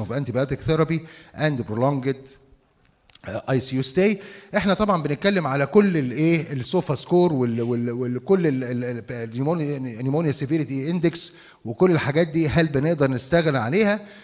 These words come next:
بيقول لك حط لها انتجريتنج ريسك فاكتورز ويا ريت تكون كومبيوتد، يعني هو بيتكلم على الاي اي تحط داتا ويقول لك ده سيفير،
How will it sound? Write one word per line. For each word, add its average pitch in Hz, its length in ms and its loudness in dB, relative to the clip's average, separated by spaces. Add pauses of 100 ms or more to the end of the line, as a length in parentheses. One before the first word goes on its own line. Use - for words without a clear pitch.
(200)
بيقول 160 340 4
لك 180 160 4
حط - 320 0
لها 180 240 4
انتجريتنج 151 600 -2
ريسك 165 200 0
فاكتورز 202 560 0 (400)
ويا 165 240 6
ريت 202 200 4
تكون 180 240 2
كومبيوتد، 175 600 0
يعني 151 300 0
هو 165 60 0
بيتكلم 165 420 -2
على 131 160 -2
الاي 165 120 0
اي 165 360 2 (320)
تحط 160 300 2
داتا 160 400 4
ويقول 139 440 2
لك 139 240 0 (760)
ده 135 360 4
سيفير، 139 640 0